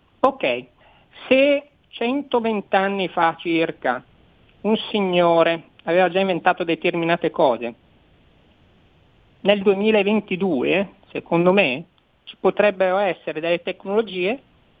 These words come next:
che ci potrebbero fornire tranquillamente energia gratis. Io mi sono un po' informato perché mi piace,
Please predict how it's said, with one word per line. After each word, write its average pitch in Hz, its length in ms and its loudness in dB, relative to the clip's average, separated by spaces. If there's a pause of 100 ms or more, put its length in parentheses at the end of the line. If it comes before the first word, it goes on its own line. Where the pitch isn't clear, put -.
(180)
che 196 120 -8
ci - 100 -16
potrebbero 175 540 0
fornire 175 420 -2
tranquillamente 160 720 -2
energia 185 440 2
gratis. 147 440 -4 (1080)
Io 202 260 0
mi 160 140 -8
sono 165 180 -8
un 151 140 -8
po' 139 100 -6
informato 160 720 2
perché - 260 -12
mi 160 140 -8
piace, - 540 -4